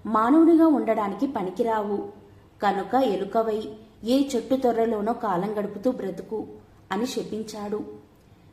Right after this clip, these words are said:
తండ్రి శాపవాక్కులు విన్న దేవదత్తుడు భయంతో వణికిపోతూ తండ్రి పాదాల మీద పడిపోయాడు. "నా అవివేకానికి ఇంతటి కఠిన శిక్ష విధించావేమిటి? నన్ను కనికరించు,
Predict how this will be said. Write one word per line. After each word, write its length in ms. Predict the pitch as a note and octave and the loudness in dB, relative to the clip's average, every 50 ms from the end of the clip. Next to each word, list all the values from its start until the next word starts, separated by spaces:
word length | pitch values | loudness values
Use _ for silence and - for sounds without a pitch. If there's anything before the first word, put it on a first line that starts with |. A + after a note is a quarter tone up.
| _ _ - | _ _ -2
తండ్రి 280 | C#4 C#4 C#4 D4+ E4 F#4 | 2 4 4 6 4 4
శాపవాక్కులు 720 | D4 - B3 G3+ - - A#3+ A#3 B3+ B3 A#3+ B3 - B3 | 2 2 0 -2 2 2 2 4 4 4 2 2 0 0
విన్న 240 | A#3 A#3+ A#3 A#3 A3+ | 0 -2 -2 -2 -4
దేవదత్తుడు 880 | A3 F3+ E3 E3 F3 G#3 G#3+ A#3 A#3 - - G#3+ G3+ G#3+ G#3 G#3 G#3 - - - - _ _ - F3+ | -2 -2 0 0 0 -2 -2 -4 -4 -2 -4 -4 -2 -2 -4 -6 -10 -12 -14 -20 -20 _ _ -12 -6
భయంతో 500 | E3+ G3+ G#3 G#3 A3 A#3+ A3+ - A#3+ A#3 | -2 0 2 2 0 0 2 0 2 2
వణికిపోతూ 840 | G3+ F3+ D#3+ E3+ E3 - G3 - - G3 F#3+ G3 - D#4+ A#4+ - - - - - - - - - | 2 0 -2 -4 -4 -6 -8 -8 -8 -8 -8 -4 -4 -4 -4 -4 -10 -14 -20 -20 -20 -12 -2 0
తండ్రి 240 | B3+ B3 B3+ C#4+ F4+ | 0 2 2 2 0
పాదాల 480 | - - A#3 G3 F#3+ F#3+ A#3 C4 C4+ | 0 0 -2 -2 0 2 2 4 4
మీద 220 | C#4 C4 A#3 F#3+ F#3 | 4 4 2 2 0
పడిపోయాడు. 840 | A3+ A3+ - F#3 F3+ F3 F3+ G#3 G#3 G#3+ G#3 G#3 G#3 G#3 G#3 G#3+ - - - - - - - - _ _ _ _ _ _ _ _ _ _ _ - G#3 | -2 -2 -2 -6 -6 -6 -6 -4 -4 -2 -4 -4 -2 -4 -4 -4 -6 -10 -16 -20 -20 -20 -20 -20 _ _ _ _ _ _ _ _ _ _ _ -6 0
"నా 240 | A3+ B3 C4 B3+ A#3 | 2 2 2 2 0
అవివేకానికి 800 | G3+ F#3 F#3+ A3 A#3 C4+ D4 D4 C#4+ C#4+ B3+ G#3+ F#3+ F#3+ - C4+ | -2 -2 -2 -2 0 2 0 0 2 0 -2 -2 -2 -2 0 0
ఇంతటి 300 | C4 A3+ - A#3 G#3+ G#3 - - - - | 0 0 0 -2 -4 -6 -8 -12 -8 -8
కఠిన 260 | F#3 F3 F#3 F#3 G#3+ | -6 -6 -4 -6 -8
శిక్ష 280 | G#3+ - A3 - - A3+ | -6 -8 -10 -4 -2 -2
విధించావేమిటి? 1080 | A3 G#3+ G3+ F3+ G3+ G#3 G3+ G#3 A3 G#3+ G#3 G#3 G3+ G3+ G3+ G3+ G3+ G#3+ G#3 G#3 - - - - - - - - - - - | -2 -2 -2 -6 -6 -6 -6 -6 -6 -4 -2 -2 -2 -2 -2 -4 -6 -10 -10 -12 -12 -14 -18 -20 -20 -20 -20 -20 -20 -10 -6
నన్ను 280 | F#3+ F#3+ F#3 F#3+ G#3 B3+ | -6 -4 -4 -2 -4 -4
కనికరించు, 800 | C4 - A3+ F3 F3 F3 A3+ G#3+ A3 G#3+ G#3 G#3 - A3 G#3 | -4 -4 -4 -4 -4 -4 -4 -4 -4 -6 -8 -8 -8 -8 -8